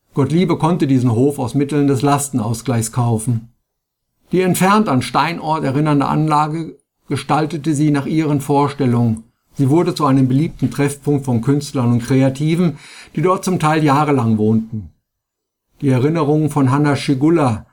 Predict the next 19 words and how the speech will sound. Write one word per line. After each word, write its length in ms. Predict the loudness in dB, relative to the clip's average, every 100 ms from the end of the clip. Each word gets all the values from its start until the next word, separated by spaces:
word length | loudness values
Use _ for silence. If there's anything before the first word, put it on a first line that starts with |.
| _
an 120 | -2
ihre 200 | 0 0
Freundin 760 | 0 0 2 2 4 2 2 -2 -12
Gottliebe 560 | -12 -8 -2 0 2 0
sind 220 | 0 0
dem 120 | 0
Buch 180 | 2 0
beigefügt. 760 | -2 -2 -2 -4 -6 -10 -12 -20 _ _ _ _ _ _ _ _ _ _ _ _ _ -6
Die 60 |
Familie 480 | -2 0 0 0 0
Lehndorff 840 | 2 2 2 2 2 0 -4 -14 -20 -6
zerstreute 640 | -4 -4 -2 0 0 0
sich 260 | -2 -2 0
in 100 | 0
der 100 | 2
Nachkriegszeit 800 | 0 -2 -2 -4 -4 -2 -2 0
in 120 | 0
ganz 200 | 2 0
Europa. 720 | 0 2 2 0 -2 -4 -6